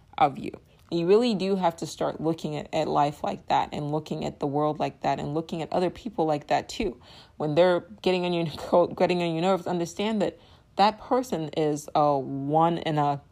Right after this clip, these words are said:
trillion, million, billion, and there's something very special about them and very unique about them. And so don't dismiss people.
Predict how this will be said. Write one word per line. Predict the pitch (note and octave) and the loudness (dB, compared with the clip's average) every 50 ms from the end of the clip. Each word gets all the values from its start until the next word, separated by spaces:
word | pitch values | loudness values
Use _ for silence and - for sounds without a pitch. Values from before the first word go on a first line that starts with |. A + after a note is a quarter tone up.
| _ _ _ - | _ _ _ -20
trillion, | - - - F#3 G3 G3 G3 G3 G3 | -8 -4 -2 0 2 2 2 2 2
million, | F#3 E3+ F3 F3 E3+ E3+ E3 D#3 | 2 2 0 0 0 -2 -2 -2
billion, | D#3+ D#3+ D#3+ D#3+ D3+ C#3+ C#3 C3+ C3 - - - - - _ - | 0 0 0 -2 -2 -4 -6 -8 -10 -12 -16 -20 -20 -20 _ -8
and | - D#3+ | -4 -2
there's | D#3 D#3+ - | -2 -2 0
something | - G#3+ A3 G#3 A#3+ A3 G3 D#3+ | -2 -2 -2 0 -2 -2 -2 0
very | - G3 G#3 A3 A3 | 0 0 0 0 -2
special | G3+ - - - G3 G3+ - - F3 | -4 -4 0 0 0 2 0 -2 -4
about | D#3+ A#3 C4 - - | -4 -6 -8 -10 -8
them | - D3+ C#3+ | -8 -6 -6
and | C#3+ C#3+ | -4 -4
very | E3+ F#3+ G3+ G3+ | -2 -2 0 0
unique | G3 F#3 F#3 F3+ F#3 F#3 F#3 | 0 0 0 0 -2 -2 -4
about | G3+ - D3+ C3+ - - - - | -4 -2 -2 -2 -2 -4 -6 -8
them. | - - G3+ - - - - - _ - | -8 -8 -8 -10 -16 -20 -20 -20 _ -8
And | A#3+ E3 - | -8 -6 -2
so | - E3+ E3+ | 0 0 0
don't | D#3 D3 E3+ F3 F#3+ F#3 | 2 2 2 2 2 0
dismiss | G#3+ G#3+ G3+ - - A#3 A3+ B3+ B3+ - | -2 -2 -2 -2 -2 -2 -2 -2 -4 -8
people. | - - - - D3+ D3 - - D3 D3 D3+ F3 G3 | -14 -14 -10 -10 -10 -10 -6 -4 -4 -2 -2 -4 -8